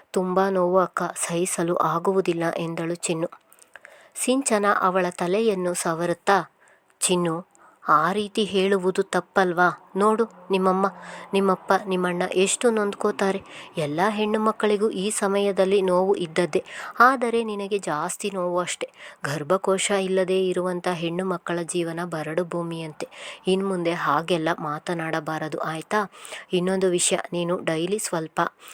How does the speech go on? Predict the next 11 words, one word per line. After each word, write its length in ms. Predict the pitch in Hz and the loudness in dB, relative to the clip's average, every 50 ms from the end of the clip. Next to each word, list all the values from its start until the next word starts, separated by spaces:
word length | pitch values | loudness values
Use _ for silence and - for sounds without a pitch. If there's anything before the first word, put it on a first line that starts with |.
| - - - - | -20 -16 -8 -4
ವ್ಯಾಯಾಮ 520 | 160 165 151 151 160 175 185 190 196 196 | 0 2 2 2 2 2 0 0 0 0
ಮಾಡುವುದನ್ನು 680 | - - 175 165 165 170 175 170 180 165 165 160 160 - | 0 -2 -2 -2 0 0 0 0 0 -2 -2 -2 -2 -4
ಅಭ್ಯಾಸ 560 | - - 160 165 160 147 - 170 170 - - 175 | -2 -2 -4 -2 -2 -2 -2 -2 -2 -2 -2 -2
ಮಾಡಿಕೊ. 460 | 170 160 156 156 160 160 - - - - - - - - - | -2 -2 -4 -4 -6 -8 -8 -8 -10 -10 -14 -20 -18 -10 -2
ಎಲ್ಲೋ 400 | 196 190 190 196 208 226 220 220 | 2 2 2 4 4 4 4 4
ಓದಿದ 420 | 208 175 147 156 175 165 190 180 185 190 | 4 2 0 0 0 0 -2 -2 -2 -2
ನೆನಪು, 400 | 185 180 175 175 170 - - - - 180 | -2 0 -2 -2 -4 -2 -2 -2 -2 0
ವ್ಯಾಯಾಮ 500 | 170 160 156 170 214 233 233 247 240 233 | 0 2 2 2 2 2 0 0 -2 -2
ಮಾಡುವುದರಿಂದ 680 | 226 208 202 190 185 196 190 196 180 185 180 180 170 170 185 | -2 -2 -2 -2 -2 -2 -2 -2 -2 -2 -2 -2 -2 -2 -2
ಪೀರಿಯಡ್ಸ್ 720 | 185 - - 175 185 196 185 185 185 190 185 - - - | -4 -2 -4 -2 -2 0 0 0 0 0 -2 -2 -2 -2
ಟೈಮಲ್ಲಿ 560 | - 190 170 165 165 170 165 160 165 175 220 | 0 -2 -2 -2 -2 -6 -4 -2 -2 -4 -4